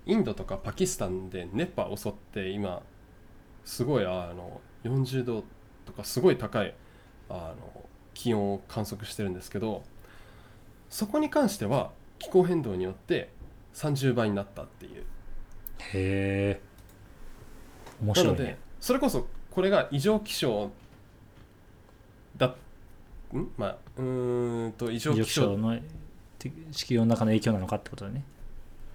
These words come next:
Speaker 1: あ、そうですね。なので三十倍なので、もしかしたら三十年に一度だったものが、もともとは分からないですよ。けれども、これが毎年起き始めてるかもしれないみたいな。もしくは、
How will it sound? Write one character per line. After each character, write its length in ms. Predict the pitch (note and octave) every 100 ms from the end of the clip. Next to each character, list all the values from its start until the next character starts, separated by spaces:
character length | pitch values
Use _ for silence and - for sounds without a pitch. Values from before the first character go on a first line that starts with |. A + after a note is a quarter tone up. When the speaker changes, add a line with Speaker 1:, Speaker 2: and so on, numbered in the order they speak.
| - - - - - - -
Speaker 1:
あ、 100 | C#3
そ 120 | C#3+ C3
う 40 |
で 60 | F2+
す 100 | A2+
ね。 140 | C#3 - - - - - - - - -
な 100 | -
の 40 | B2+
で 80 | G#2+
三 220 | - D3+
十 140 | D3+
倍 120 | C3+
な 80 | C3
の 80 | B2
で、 240 | E3+ B2 - - -
も 60 | -
し 60 | C#3
か 80 |
し 60 | C3+
た 60 | C#3
ら 60 |
三 180 | B2+ A2+
十 140 | A2+ G#2
年 180 | F#2
に 160 | - - -
一 220 | C#3+ - C3+
度 120 | C3
だ 80 | G#2
っ 100 | -
た 100 | G2+
も 100 | A#2
の 80 | B2+
が、 140 | G#2
も 140 | A2 E3
と 80 |
も 80 | C4
と 100 | G#3+
は 80 | A2
分 40 | G#2
か 40 |
ら 60 | G2+
な 80 |
い 40 | E2
で 80 | -
す 80 | -
よ。 100 | - - - -
け 100 | B3
れ 40 |
ど 40 | A3
も、 300 | B3+ - - - - -
こ 100 | C#3+
れ 60 |
が 140 | D#3+ - - - - - -
毎 180 | A#2+ B2
年 200 | C3 C#3
起 80 | A2
き 120 | -
始 220 | A#2 G#2+
め 100 | G2
て 120 | - -
る 80 | C2+ -
か 120 | - C#3
も 120 | -
し 100 | -
れ 60 |
な 80 | -
い 20 | -
み 60 |
た 140 | - F2+
い 40 |
な。 60 | - -
も 80 | -
し 80 | G3+
く 100 | C#4
は、 220 | B3+ -